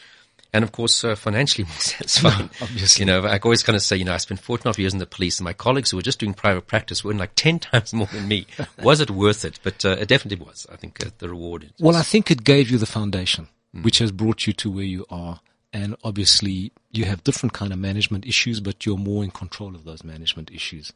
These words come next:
Speaker 1: Mm.
Speaker 2: basically having your own company. Jared, I wanna thank you for joining us and giving of your time to share your knowledge and expertise. I think it's been a fascinating discussion, and obviously, you know, we could go on, and that
Speaker 1: Mm.
Speaker 2: tends to be the problem with these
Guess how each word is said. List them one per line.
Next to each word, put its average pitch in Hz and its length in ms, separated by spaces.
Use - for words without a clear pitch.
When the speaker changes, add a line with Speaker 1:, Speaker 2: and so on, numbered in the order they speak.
Speaker 1:
Mm. 87 180
Speaker 2:
basically 90 420
having 87 260
your 85 120
own 82 200
company. 85 440
Jared, 160 200
I 147 40
wanna 139 160
thank - 360
you 151 180
for - 160
joining 113 420
us - 320
and 101 360
giving 110 220
of 101 100
your 101 120
time 120 380
to - 120
share 104 220
your 95 160
knowledge 107 340
and 104 220
expertise. 123 500
I 120 60
think 127 140
it's 101 120
been 110 40
a 98 40
fascinating 101 640
discussion, 117 500
and 131 120
obviously, 120 480
you 110 120
know, 85 100
we 117 120
could 92 200
go 107 200
on, 101 300
and 95 160
that 101 100
Speaker 1:
Mm. - 40
Speaker 2:
tends 107 240
to 101 80
be 104 120
the 101 100
problem 107 360
with 98 160
these 92 400